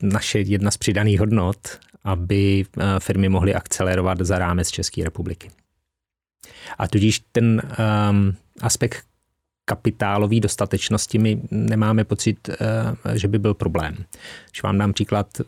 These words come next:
ehm, vlastně, eh, jednu, jedna z našich, eh, eh, investic, kterou jsme udělali v Polsku, zatím, zatím neoznámila ještě veřejně, ehm, ale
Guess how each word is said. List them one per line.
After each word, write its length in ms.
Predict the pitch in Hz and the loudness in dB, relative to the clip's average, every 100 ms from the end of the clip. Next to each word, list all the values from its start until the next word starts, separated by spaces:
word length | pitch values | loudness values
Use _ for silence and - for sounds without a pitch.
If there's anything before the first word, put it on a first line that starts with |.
| - | -4
ehm, 360 | 98 95 92 87 - - _ _ _ | -2 0 0 -4 -12 -20 _ _ _
vlastně, 260 | - - 101 - _ _ 120 | -6 -2 -2 -4 _ _ -14
eh, 160 | 120 92 - 110 | -12 -12 -8 -2
jednu, 380 | 104 107 117 117 - | 0 2 2 0 -2
jedna 220 | 113 117 | 0 4
z 60 | 107 | 4
našich, 460 | 113 - - - 123 | 2 2 -2 0 0
eh, 260 | 113 107 - _ - | 2 0 -4 _ -2
eh, 460 | 110 104 - - - | 0 0 -4 -8 0
investic, 640 | 120 107 - - 104 - | 2 2 -2 0 0 0
kterou 240 | - 101 | 0 0
jsme 180 | 101 104 | 0 0
udělali 260 | 101 104 107 | 0 0 -2
v 100 | - | -4
Polsku, 1080 | - 113 113 - - _ - 101 101 98 - _ _ - - - | -2 0 0 -2 -6 _ -4 2 4 2 0 _ _ -20 -20 -4
zatím, 440 | - - 110 104 104 _ _ - | -2 2 2 2 0 _ _ -6
zatím 340 | 104 113 101 - | -2 2 0 2
neoznámila 760 | 101 - 101 107 101 101 98 92 | 0 2 2 2 4 2 2 2
ještě 260 | - 104 | 0 0
veřejně, 640 | 92 107 120 110 107 98 90 - - _ _ - | 0 2 2 2 2 2 -2 -8 -20 _ _ -2
ehm, 460 | 101 98 95 95 - _ _ _ _ _ - | 0 2 2 2 -2 _ _ _ _ _ -4
ale 220 | 104 104 | 0 0